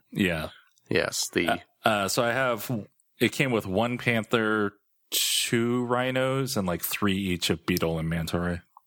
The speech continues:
Speaker 2: Oh, okay. Nice. Nice.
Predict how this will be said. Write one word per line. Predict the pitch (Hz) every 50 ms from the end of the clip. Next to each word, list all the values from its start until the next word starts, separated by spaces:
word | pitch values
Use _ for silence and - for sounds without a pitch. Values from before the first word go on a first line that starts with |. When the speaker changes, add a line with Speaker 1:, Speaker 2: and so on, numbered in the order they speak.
| _ _
Speaker 2:
Oh, | - 82 85 85 87
okay. | - - - 85 85 - - _ _ _ _ _ _ _ _ _ _ _ _ _ _ _ _ _ _ _ _ _ -
Nice. | 87 87 85 82 85 - - - - - - _ _ _ _ _ _ _ _ _ _ _ _ _ _ _ _ _ _ _ _ _ _ _ _ _ - - - _ _ _ _ _
Nice. | 92 95 90 87 85 85 85 87 87 90 - - - - - -